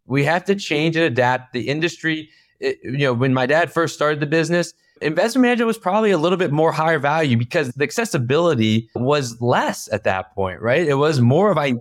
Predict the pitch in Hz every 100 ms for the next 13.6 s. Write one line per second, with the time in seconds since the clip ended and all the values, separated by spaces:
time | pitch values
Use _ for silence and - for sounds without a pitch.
0 | - 160 160 135 143 147 147 110 117 139
1 | 143 156 160 135 123 117 110 127 139 127
2 | 127 175 98 - _ _ 113 135 175 214
3 | 190 175 165 170 147 180 175 165 - 170
4 | 170 170 165 - 113 185 196 113 107 113
5 | 117 127 120 160 165 - 131 175 170 117
6 | 104 104 _ _ 147 175 135 139 180 180
7 | 156 156 151 190 160 135 135 139 - 156
8 | 117 165 156 135 135 160 156 131 135 139
9 | 139 143 - 151 147 139 127 214 165 127
10 | 98 _ _ - 151 165 220 214 - 165
11 | 175 190 160 113 120 143 214 - 170 113
12 | - 139 131 160 160 160 160 151 139 147
13 | 147 151 156 - 165